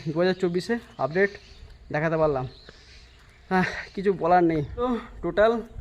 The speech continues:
কামারপুকুরে স্টেশনের আপডেট যদি ভালো লেগে থাকে তাহলে অবশ্যই একটি করে লাইক, কমেন্ট, শেয়ার, সাবস্ক্রাইব করতে ভুলো না। আজকে হাসি পুরো আমার মুখ থেকে, মানে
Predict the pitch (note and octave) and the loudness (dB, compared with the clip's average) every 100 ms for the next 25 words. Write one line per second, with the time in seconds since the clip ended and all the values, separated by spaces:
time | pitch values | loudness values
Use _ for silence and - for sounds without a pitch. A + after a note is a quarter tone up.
0 | - - - D#3 F#3+ F#3+ G3 A3 A3+ A#3 | -12 -12 -4 2 2 0 -4 0 2 0
1 | - - - - - E3 E3 G#3+ G#3+ G3 | -6 -20 -20 -20 -10 -4 4 8 10 8
2 | F3 A3+ A#3 - - E3 G3 F3 G3 G#3+ | 6 2 2 -8 -6 4 6 8 6 6
3 | A3 G#3+ G#3+ G3+ G3+ G3 G#3 G3+ F#3+ G3+ | 4 4 4 4 4 4 2 0 2 4
4 | E3 F#3+ G3+ G3 G3 F#3+ - F3 - F#3 | 4 2 2 2 2 0 0 0 0 -2
5 | F#3+ F#3 G3 A3 A3 - D#3+ F#3 F3 D#3 | 0 2 4 4 2 -8 -2 0 0 0
6 | - F#3+ F#3+ F#3+ F#3 D3+ D3 F3+ - F#3 | -2 -2 2 2 2 -2 -2 -2 -2 -2
7 | F3+ | 0